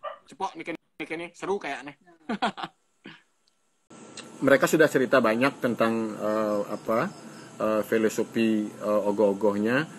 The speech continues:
eh, dan juga tanggapan-tanggapan, eh, tanggapan mereka tentang kondisi, eh,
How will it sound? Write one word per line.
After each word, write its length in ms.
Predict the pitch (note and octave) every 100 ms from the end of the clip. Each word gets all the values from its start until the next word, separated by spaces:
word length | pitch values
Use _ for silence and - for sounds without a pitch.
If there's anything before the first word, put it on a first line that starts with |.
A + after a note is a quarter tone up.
| - - - -
eh, 280 | - A2 A2 G#2+
dan 240 | G#2+ G#2+
juga 400 | G#2 A#2 B2 C3 - -
tanggapan-tanggapan, 1040 | A#2 G#2+ A#2 A2+ G#2+ G#2+ - A#2+ A#2 A#2+
eh, 80 | B2+
tanggapan 400 | B2+ A#2 A2 A#2
mereka 400 | A2+ G#2+ C3 B2+
tentang 240 | A#2 A2+
kondisi, 720 | G#2+ G#2+ G#2 - A2+ A#2 A#2
eh, 800 | A2+ - G#2+ G#2 G#2 G#2 G2+ G2+